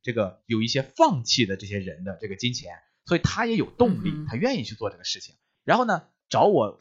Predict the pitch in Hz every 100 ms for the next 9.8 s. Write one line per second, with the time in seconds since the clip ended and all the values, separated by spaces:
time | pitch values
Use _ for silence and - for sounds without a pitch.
0 | _ - 233 151 123 120 95 101 135 113
1 | 123 123 170 123 104 180 117 107 92 -
2 | - - - - - 107 110 175 - 151
3 | 131 104 107 92 90 101 - - _ -
4 | 226 285 208 85 - - 170 - 151 165
5 | 139 170 147 110 - - 226 - 196 95
6 | 190 - 233 208 180 107 175 151 - -
7 | - - 220 220 208 - 135 175 185 139
8 | 151 196 107 90 139 123 127 143 98 -
9 | - 143 147 113 - 139 127 107